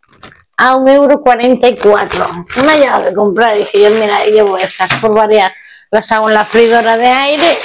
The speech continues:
y listo. Voy a meterlas en el congelador, porque son para mañana.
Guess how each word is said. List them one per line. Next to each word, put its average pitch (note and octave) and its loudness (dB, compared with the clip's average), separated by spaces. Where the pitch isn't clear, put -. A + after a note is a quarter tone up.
y C4 4
listo. B3 0
Voy A#3+ 2
a B3 4
meterlas G#3+ -2
en G3 -2
el F3+ -4
congelador, F3+ -2
porque G3+ 0
son A#3 -2
para G3+ -6
mañana. F3+ -12